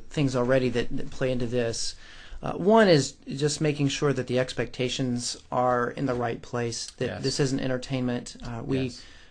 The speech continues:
Speaker 1: um, we had, and, I mean, Joanna as well, um,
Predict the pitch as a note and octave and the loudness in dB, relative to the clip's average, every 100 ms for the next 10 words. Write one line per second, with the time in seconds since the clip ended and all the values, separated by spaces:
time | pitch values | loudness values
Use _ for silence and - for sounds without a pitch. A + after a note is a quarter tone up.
0 | - B2 B2 - - C#3 B2 C#3 C3 B2 | -14 -10 -8 -8 -2 -2 2 2 2 0
1 | - A#2 A#2+ - C3 B2 C#3 C#3 C3 B2+ | -6 -8 -10 -10 -8 0 4 4 4 0
2 | A#2+ B2+ C3 B2 A#2 C#3 - A#2+ A2+ A#2 | 0 2 2 2 -2 -8 -8 -6 -6 -8